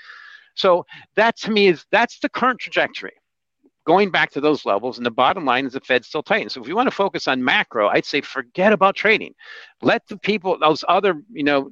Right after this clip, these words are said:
all these things I really deliberately click off when I click on cryptos, when they talk about trading, "Oh, the market's gonna go up 'cause it went up."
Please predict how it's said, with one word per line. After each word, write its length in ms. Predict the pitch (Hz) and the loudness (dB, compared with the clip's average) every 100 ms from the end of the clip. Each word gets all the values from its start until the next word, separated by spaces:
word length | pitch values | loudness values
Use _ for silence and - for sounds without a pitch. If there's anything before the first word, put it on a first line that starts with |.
| _ 143 | _ 2
all 160 | 214 | 2
these 160 | 220 - | 2 -2
things 260 | 202 180 | -4 0
I 60 | 151 | 0
really 240 | 147 175 | 2 2
deliberately 440 | 147 147 165 165 131 _ - | 2 2 2 2 -2 _ -2
click 220 | 185 - | -2 2
off 300 | 117 156 - | 2 2 0
when 80 | 160 | -4
I 80 | |
click 280 | 170 - 180 185 | -4 -4 -4 -2
on 180 | 170 151 _ - | -4 -6 _ -6
cryptos, 340 | 185 175 170 | -4 -2 -2
when 80 | 131 | -2
they 100 | 117 | 0
talk 260 | 127 147 | 0 0
about 160 | 147 151 | 0 -2
trading, 480 | - 139 143 170 160 | 0 2 2 0 0
"Oh, 100 | 98 | -2
the 120 | 92 | -2
market's 460 | 107 139 165 - - - - - | -2 -2 -2 -10 -16 -18 -20 -6
gonna 200 | 202 165 | -2 -2
go 180 | 127 131 | -2 0
up 160 | 165 - | 0 0
'cause 160 | 120 | -4
it 120 | 120 104 | -4 -2
went 200 | 131 | 0
up." 100 | 208 | 0